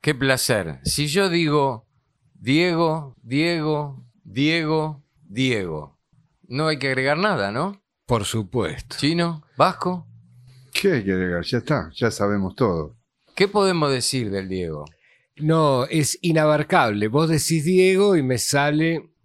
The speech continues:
Speaker 2: pelota, poesía, sinfonía.
Speaker 3: Felicidad.
Speaker 2: Alegría.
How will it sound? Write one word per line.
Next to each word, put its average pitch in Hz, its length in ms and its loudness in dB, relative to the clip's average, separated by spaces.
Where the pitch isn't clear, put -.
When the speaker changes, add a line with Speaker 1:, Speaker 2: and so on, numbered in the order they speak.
Speaker 2:
pelota, 95 840 -4
poesía, 98 960 -4
sinfonía. 104 1300 -4
Speaker 3:
Felicidad. 92 720 0
Speaker 2:
Alegría. 98 1040 -4